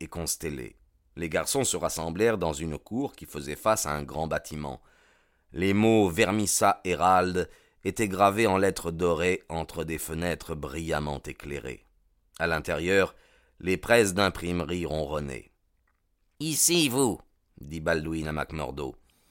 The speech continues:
Vous resterez en bas devant la porte et vous veillerez à ce que la route soit libre et dégagée pour notre sortie.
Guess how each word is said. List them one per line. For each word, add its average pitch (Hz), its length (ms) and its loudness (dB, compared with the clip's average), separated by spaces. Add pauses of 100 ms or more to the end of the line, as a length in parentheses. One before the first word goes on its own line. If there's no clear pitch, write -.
(240)
Vous 101 140 -6
resterez 117 500 4
en 107 140 4
bas 113 140 4
devant 95 180 -2
la 110 120 4
porte 165 380 2
et 117 100 -4
vous 95 180 -4
veillerez 117 520 0
à 107 120 0
ce - 100 -2
que - 120 -6
la 101 180 4
route 131 240 -2
soit 110 240 2
libre 127 420 0
et 98 220 0
dégagée 110 520 0
pour 95 140 -6
notre 98 240 -4
sortie. 101 500 -4